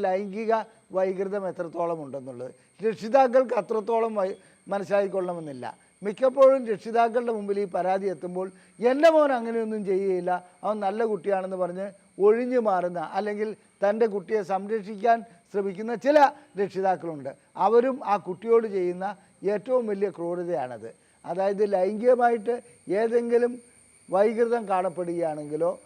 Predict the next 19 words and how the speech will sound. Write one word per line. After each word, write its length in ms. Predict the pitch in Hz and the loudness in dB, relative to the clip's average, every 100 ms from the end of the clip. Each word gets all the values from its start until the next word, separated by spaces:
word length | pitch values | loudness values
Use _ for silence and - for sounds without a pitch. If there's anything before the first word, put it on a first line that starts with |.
| _ - 175 | _ -8 -6
അല്ലെങ്കിൽ 380 | 196 196 208 220 175 190 | -4 -4 -4 -4 0 0
അത്തരം 280 | 190 240 233 190 | 2 -2 0 0
അവസ്ഥകൾ 380 | 196 - 220 202 | 0 -4 -2 -2
ഉണ്ടാകുകയാണെങ്കിലോ 840 | 170 165 165 160 156 147 147 151 165 - _ _ - | -2 -4 -2 -4 -4 -6 -8 -6 -6 -8 _ _ -8
തീർച്ചയായിട്ടും, 840 | 208 262 240 269 226 185 156 170 190 185 _ _ _ _ _ - - 170 | -4 -2 -4 0 0 0 -2 -10 -14 -18 _ _ _ _ _ -16 -4 0
ആ, 20 | 170 170 190 196 | 2 2 0 -4
ഇത്തരം 280 | 214 254 240 208 | -4 0 0 -2
വ്യക്തികളെ 460 | 170 175 170 165 180 _ _ - | -6 -4 -4 -4 -6 _ _ -6
നാം 120 | 175 185 - | -4 -4 -6
ചികിത്സയ്ക്ക് 540 | 170 175 208 233 220 202 | -6 -4 -4 -6 -4 -4
വിധേയമാക്കണം. 720 | 180 180 185 180 165 175 175 190 _ - 202 | 0 2 2 2 -4 -6 -8 -10 _ -2 -2
അത് 120 | 233 220 | -2 2
ചെറുപ്രായത്തിൽ 640 | 233 277 285 277 262 226 240 220 | 4 4 6 6 4 0 -6 -4
തന്നെ 200 | 214 214 190 | -4 -6 -2
ചെയ്യുന്നതാണ് 480 | 180 190 185 165 156 | -2 -2 -4 -6 -8
നല്ലത്. 320 | 139 131 117 - _ _ _ - | -10 -12 -14 -18 _ _ _ -8
പിന്നെ 220 | 202 208 165 _ _ _ _ _ _ _ _ | -4 -2 -4 _ _ _ _ _ _ _ _
ഈ 140 | 202 196 185 190 - _ _ - 185 | -6 -2 0 -2 -6 _ _ -4 4
ഭാര്യമാർക്ക്, 640 | 208 254 262 233 180 147 | 6 8 4 2 -2 -6